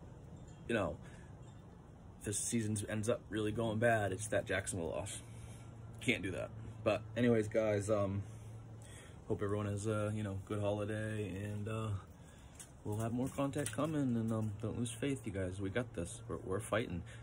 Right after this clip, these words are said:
You know, that's a good thing about Josh Allen is he's gonna go down swinging. I am too. Um, I'm looking for a table to break. We're gonna do that. Don't fret.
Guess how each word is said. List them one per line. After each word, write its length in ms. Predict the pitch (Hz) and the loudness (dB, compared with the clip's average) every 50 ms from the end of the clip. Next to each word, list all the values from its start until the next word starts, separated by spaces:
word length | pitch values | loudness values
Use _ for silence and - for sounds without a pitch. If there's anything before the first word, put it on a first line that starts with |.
| - - - | -10 -4 0
You 80 | 101 | 0
know, 20 | 104 | 2
that's 140 | 101 - | 2 2
a 20 | - | 0
good 140 | - 104 101 | 0 0 0
thing 100 | 110 113 | 2 2
about 200 | 110 110 104 101 | 2 2 2 2
Josh 260 | 113 107 107 - 120 | 2 2 2 4 4
Allen 240 | 113 113 107 95 80 | 4 4 4 4 2
is 160 | - - - | -2 -4 -6
he's 180 | - 92 90 | -6 -6 -4
gonna 160 | - 92 90 95 | -2 -2 -2 -2
go 160 | 90 92 87 | 0 0 0
down 160 | 90 78 87 | 0 0 0
swinging. 380 | - - - 98 87 80 87 - - - - - - - - - - - - - - - | -2 0 0 0 0 0 -2 -4 -8 -10 -12 -12 -12 -14 -14 -14 -14 -14 -12 -10 -4 0
I 100 | 90 104 | 2 2
am 140 | 104 101 101 | 4 2 2
too. 240 | 95 - 104 95 87 - - - - - - - - | 0 2 0 0 0 -2 -6 -12 -14 -14 -14 -8 -2
Um, 540 | - 95 101 101 98 98 95 95 95 92 - - - - - - | 2 4 6 6 6 6 4 4 2 2 0 -4 -8 -14 -6 -2
I'm 140 | 98 101 98 | 0 2 2
looking 180 | 101 90 107 | 2 2 0
for 160 | 101 - 110 104 | 2 4 4 2
a 60 | 101 | 4
table 300 | - 117 110 107 104 98 | 6 6 6 6 6 4
to 60 | 92 | 2
break. 320 | 85 80 80 76 73 78 - - - - - - - - - - - - | 2 0 0 0 -2 -4 -6 -8 -12 -16 -16 -16 -16 -16 -16 -14 -8 -4
We're 120 | 80 85 | -2 0
gonna 160 | 87 85 87 | 0 0 0
do 120 | 85 87 87 | 0 0 0
that. 200 | 85 76 - - - - - - - - - - - - - - - | 0 -2 -4 -6 -10 -14 -16 -14 -14 -14 -14 -14 -14 -14 -14 -6 -2
Don't 200 | 87 87 - - | -2 -2 0 -2
fret. 220 | - 71 - - | -2 -4 -4 -4